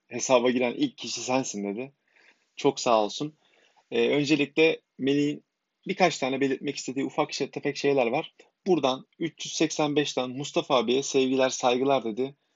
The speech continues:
Ve ayrıca kendi sunucusu olmak üzere üç yüz doksan sekiz ve üç yüz seksen yediye selamlarını iletti dostlar. Herkese buradan selamımızı yollayalım. Soldan başlayalım. Bu arada hesabımız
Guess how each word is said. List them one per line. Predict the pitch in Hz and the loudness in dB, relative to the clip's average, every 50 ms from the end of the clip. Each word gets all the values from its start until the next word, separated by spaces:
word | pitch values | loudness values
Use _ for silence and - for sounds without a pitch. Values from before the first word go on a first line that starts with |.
| _ _ _ _ _ - | _ _ _ _ _ 2
Ve | 123 135 | 4 6
ayrıca | 123 135 151 151 123 127 113 104 117 123 131 147 _ _ _ _ _ - | 8 8 6 6 4 2 0 0 0 0 -2 -4 _ _ _ _ _ -2
kendi | - 147 135 135 143 139 | 2 2 2 2 2 -2
sunucusu | 139 - 135 123 117 110 104 104 - - - - | -4 -4 -4 -4 -4 -4 -6 -8 -8 -4 -2 -2
olmak | 110 110 117 120 120 - | 0 0 0 -2 -4 -4
üzere | - 107 104 104 110 117 127 123 _ _ _ _ _ _ - | -4 -2 -2 0 0 -2 -2 -4 _ _ _ _ _ _ -4
üç | 131 131 - - - | -4 -4 -4 -6 -10
yüz | 135 123 | -4 -2
doksan | 131 135 - - 139 131 | -2 -2 -2 -2 -6 -6
sekiz | 131 - - - 131 - - 156 151 - - - - | -6 -6 -8 -8 -6 -2 -2 -4 -4 -4 -10 -12 -8
ve | - 117 | -8 -8
üç | - 127 123 - - | -6 -8 -10 -8 -8
yüz | - 117 - | -10 -8 -2
seksen | - 147 143 143 - - 131 | 0 0 0 0 0 -2 -2
yediye | 127 120 113 104 123 131 139 143 143 _ _ _ _ _ _ _ | -2 -2 -4 -4 -2 -2 -2 -2 -4 _ _ _ _ _ _ _
selamlarını | - - - - 143 135 131 120 113 107 107 113 131 131 | -16 -2 2 4 6 6 6 4 2 0 -2 -2 -2 -2
iletti | 127 120 120 - - - | -2 -2 -4 -4 -6 -8
dostlar. | 107 110 101 - - 120 117 - | -8 -8 -6 -6 -4 -6 -6 -6
Herkese | - - 135 131 123 - 123 107 113 110 | -6 -4 -4 -4 -2 -4 -4 -4 -2 -4
buradan | 110 113 104 117 120 123 123 _ _ _ | -4 -4 -4 -6 -6 -6 -8 _ _ _
selamımızı | - - - 123 120 117 113 117 110 104 113 123 | -8 -2 0 0 0 0 -2 -4 -6 -4 -2 -2
yollayalım. | 143 143 139 123 120 117 113 113 120 139 143 _ _ _ _ _ _ _ _ _ _ _ _ _ _ _ _ _ _ - - - - _ _ _ _ _ _ | 0 0 0 0 -2 -2 -2 -4 -6 -8 -12 _ _ _ _ _ _ _ _ _ _ _ _ _ _ _ _ _ _ -20 -20 -20 -20 _ _ _ _ _ _
Soldan | - - - - 160 160 139 143 143 147 143 | -16 0 6 8 8 10 8 8 4 4 6
başlayalım. | 143 139 123 - - 127 113 107 107 110 | 4 4 4 4 0 0 0 0 0 2
Bu | 131 151 | 4 6
arada | 147 139 127 139 | 6 4 4 0
hesabımız | 139 160 151 - 165 143 123 123 139 151 147 - - | -2 -4 -2 0 2 2 2 0 -2 -4 -6 -10 -12